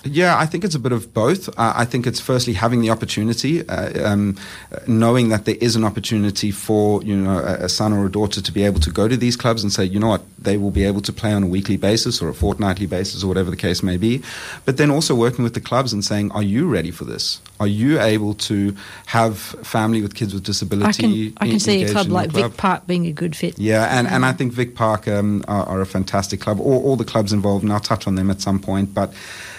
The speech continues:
Speaker 1: um, so the, um, Telethon, who, um, have been big partners in this as well, as well, of course, Manchester United Foundation and, and Football West, um, engaged, uh, with Inclusion Solutions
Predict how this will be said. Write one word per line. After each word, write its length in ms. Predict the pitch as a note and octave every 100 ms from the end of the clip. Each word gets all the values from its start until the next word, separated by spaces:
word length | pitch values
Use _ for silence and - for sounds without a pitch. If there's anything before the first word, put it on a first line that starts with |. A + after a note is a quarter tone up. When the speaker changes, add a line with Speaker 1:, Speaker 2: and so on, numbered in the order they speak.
| - -
Speaker 1:
um, 480 | B2 A#2+ A#2+ A#2 - - - -
so 360 | - C3 A#2+
the, 380 | A#2 B2 A#2+ A#2+
um, 260 | A2 G#2+ G#2+
Telethon, 520 | D3+ C3+ B2+ A#2+ G#2+
who, 420 | A2 A2+ G#2+ G#2 -
um, 300 | G2+ G2+ F#2+
have 180 | G#2 F#2+
been 160 | G2+
big 200 | G2 G#2
partners 400 | - G2+ G2+ F#2+
in 100 | G#2
this 160 | G2 -
as 120 | F#2
well, 300 | G#2+ A2+ G#2+
as 140 | F2+ F#2
well, 120 | F#2+
of 140 | F#2
course, 240 | G#2 G2 G2
Manchester 400 | F#2+ F#2+ F#2+ G2
United 400 | G2 G2 G2 -
Foundation 560 | F#2+ G2 F#2+ F#2+ G2
and, 260 | - F#2+ F2
and 160 | F#2 F#2
Football 300 | F#2+ F#2 F#2+
West, 320 | A#2 A#2+ - - - -
um, 140 | G#2+ G#2+
engaged, 640 | A2 A#2 A2 G#2+ - - -
uh, 180 | G#2 -
with 240 | G#2+ A#2+
Inclusion 400 | A2 - G#2 G2+
Solutions 560 | F#2+ G2 G2 G2 G2